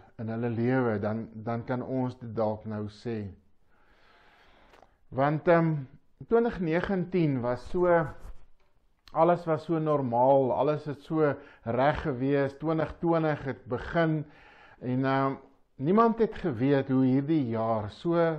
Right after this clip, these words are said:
drasties gaan verander nie. Niemand het geweet dat, ehm,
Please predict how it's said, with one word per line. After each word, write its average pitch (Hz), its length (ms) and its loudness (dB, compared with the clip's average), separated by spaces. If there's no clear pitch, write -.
drasties 117 560 -4
gaan 120 220 -12
verander 113 520 -10
nie. 104 180 -8
Niemand 208 380 -4
het 254 140 -20
geweet 131 580 -4
dat, 127 240 0
ehm, 127 260 2